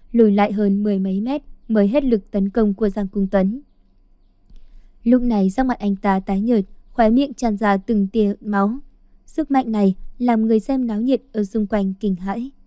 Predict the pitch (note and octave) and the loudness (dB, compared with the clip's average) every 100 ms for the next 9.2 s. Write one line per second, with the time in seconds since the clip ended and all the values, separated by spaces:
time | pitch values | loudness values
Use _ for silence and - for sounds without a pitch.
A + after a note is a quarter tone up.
0 | _ _ _ - _ - A#3 G#3+ G#3+ G#3+ | _ _ _ -20 _ 2 2 4 2 2
1 | G#3 G3+ G#3 F#3+ - - A#3 G#3 G3+ G#3 | -2 0 0 -2 -10 -4 0 2 2 -2
2 | A#3+ G#3+ G3+ G3 G#3 G3 G#3+ F#3+ - G#3+ | 0 0 -2 0 -2 2 0 0 -2 -2
3 | F#3+ C#4+ - - - - A#3 G#3 C4 B3 | 0 -2 -2 -12 -18 0 2 2 0 0
4 | A#3 A3 A3+ G3+ G#3 G3+ G3+ G3 - - | -4 -4 -4 -2 -2 -2 -4 -6 -10 -20
5 | _ - B3 A#3 A3+ A3 A#3+ C4+ D#4 - | _ -2 0 0 -2 0 0 0 -2 -2
6 | A#3 G3 A3+ F#3+ G3+ G3+ - C4+ B3+ A3+ | -2 0 -2 -2 -2 -2 -2 -2 0 0
7 | F#3 - - - - D4+ - B3 G3 - | -2 -4 -16 -20 -2 0 4 4 2 -2
8 | _ A#3 G#3+ C4 B3+ B3 A3 F#3+ - G#3+ | _ 2 2 2 0 2 0 -2 -2 0
9 | C4+ | 0